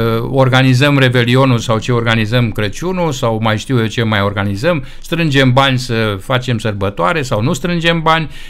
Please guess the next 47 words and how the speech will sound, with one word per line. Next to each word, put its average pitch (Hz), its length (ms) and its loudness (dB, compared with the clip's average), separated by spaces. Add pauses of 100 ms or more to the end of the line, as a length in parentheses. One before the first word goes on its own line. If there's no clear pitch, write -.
uh, 127 100 -2 (240)
să-i 135 260 -2
dăm 156 240 0
Doamnei 147 400 2
că 127 100 -2
e 127 120 4
ziua 117 320 2
ei 117 180 2
sau 104 220 -4
că 95 100 -6
nu 110 120 -4
e 180 100 -2
ziua 165 320 0
ei, 165 160 0
că 143 100 -2
vine 127 220 2
opt 117 180 0
martie 123 360 0
și 98 140 -10
trebuie 110 220 -4
să-i 113 120 -4
dăm 107 200 -2
și - 120 -8
acolo. 180 420 -2 (220)
Nu 320 160 -2
numai 160 320 4
astea. - 360 -8 (280)
Fac 240 280 -2
astea 127 360 0 (100)
parte 120 340 0
și 139 200 -4
ele 127 160 0
din 107 200 -4
viața, 107 500 -2 (320)
uh, 101 100 -8 (180)
elevului. 98 600 -2 (260)
Deși, 131 520 0 (200)
dacă 117 540 0 (140)
prin 147 220 0
Constituție, 143 680 0
că 117 120 0
tot 208 200 -2
a 185 100 2
făcut 131 320 -2
trimitere 113 440 0
la 101 140 0
Constituție, 92 720 -8